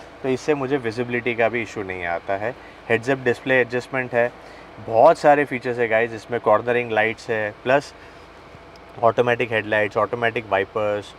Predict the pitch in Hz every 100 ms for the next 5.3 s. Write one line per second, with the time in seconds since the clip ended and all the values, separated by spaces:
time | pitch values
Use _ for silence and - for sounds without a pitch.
0 | - - - 104 - 123 113 131 143 123
1 | 120 113 120 107 110 104 104 - 135 165
2 | 147 127 160 175 190 185 180 170 - 147
3 | 156 151 151 156 147 - - 151 - -
4 | 160 143 - 131 120 117 113 110 127 -
5 | 135 156 175